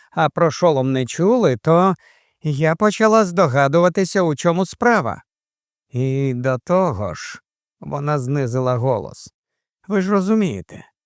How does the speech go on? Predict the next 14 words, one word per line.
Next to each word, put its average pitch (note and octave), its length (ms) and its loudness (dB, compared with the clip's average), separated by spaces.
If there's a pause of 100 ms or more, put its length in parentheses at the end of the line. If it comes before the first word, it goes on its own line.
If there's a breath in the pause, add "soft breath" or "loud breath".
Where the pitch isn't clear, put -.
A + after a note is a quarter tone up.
(140)
для D3 320 0
стародавнього C3+ 840 0
британського C3 760 0
вождя B2+ 640 0 (300 soft breath)
надягти E3 840 0
шолом C#3+ 600 0
ворога D3 680 0 (320)
означає F#3 840 0 (180)
повну F#3+ 420 -2
відсутність E3+ 800 -4
поваги, C#3+ 600 0 (520)
поваги D#3+ 600 0
до C#3+ 260 -2
себе". - 460 -4